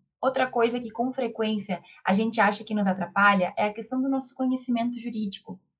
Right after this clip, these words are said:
É a questão de, por exemplo, "Ah, professora, eu ainda não estudei tal matéria, eu ainda não tô muito adiantado no meu estudo,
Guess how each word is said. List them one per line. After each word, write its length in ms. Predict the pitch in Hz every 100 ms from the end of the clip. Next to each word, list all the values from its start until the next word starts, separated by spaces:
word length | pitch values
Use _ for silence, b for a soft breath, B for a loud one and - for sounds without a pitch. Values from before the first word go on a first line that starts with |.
| _ b b b
É 60 | 214
a 80 |
questão 560 | 208 226 220 - 247 254
de, 80 | 240
por 220 | 240 240
exemplo, 500 | 240 226 226 220 247
"Ah, 160 | 262 240
professora, 460 | 226 226 226 226
eu 80 | 226
ainda 240 | 233 262
não 100 | 254
estudei 380 | 262 - 240 226
tal 160 | 226 214
matéria, 600 | 190 196 254 269 277 277 B B
eu 140 | 233 226
ainda 420 | 220 240 247 247
não 320 | 233 233 233
tô 460 | - 240 254 247 220
muito 240 | 254 262
adiantado 760 | 226 226 214 214 208 262 240
no 60 | 226
meu 140 | 208
estudo, 560 | 202 - - 277 247